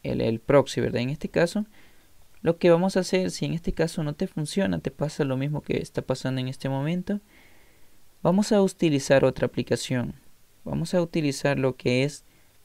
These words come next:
H T T P Custom. Así que me voy a desconectar de acá, voy a cerrar este dispositivo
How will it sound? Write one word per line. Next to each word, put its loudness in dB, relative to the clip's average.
H 4
T -2
T -6
P -4
Custom. -4
Así -4
que -2
me 2
voy 4
a 4
desconectar 0
de 4
acá, 0
voy 2
a 4
cerrar 2
este 0
dispositivo -4